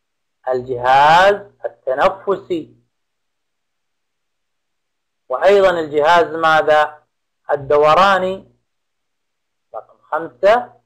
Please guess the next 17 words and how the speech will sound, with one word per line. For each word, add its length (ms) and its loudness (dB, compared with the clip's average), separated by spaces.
الجهاز 580 0
السادس 760 -2
هو 180 0
الجهاز 680 0
الإخراجي، 1200 -2
والجهاز 960 2
السابع 840 -2
هو 200 0
الجهاز 540 -2
إيش؟ 340 -6
الهضمي. 480 -10
إذن 200 -8
عندنا 540 -6
سبع 320 -6
أجهزة 480 -4
حيوية 840 -2
في 360 -12